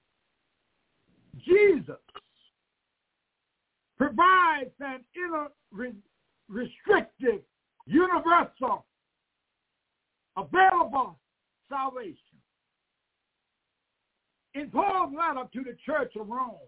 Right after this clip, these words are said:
Paul said that salvation is available without restrictions because of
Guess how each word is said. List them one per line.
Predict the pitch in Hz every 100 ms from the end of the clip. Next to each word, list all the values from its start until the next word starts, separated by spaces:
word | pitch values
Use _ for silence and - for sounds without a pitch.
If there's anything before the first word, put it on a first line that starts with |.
| _ _ _ _ _ _ _ _ _ _ _ _ _ _ _ _
Paul | 330 339 285 254 -
said | 320 277 254
that | 254 247
salvation | 285 330 294 339 330 - 240 240
is | 233
available | 240 294 320 233 120 - _ _ _ _ _ _ _ _ _ _ _ _ _ _ _
without | 220 196 349 440 415
restrictions | 330 240 - 302 - _ 123 80 - _ _ _ _ _ _ _ _ _ _ _ -
because | 262 269
of | 269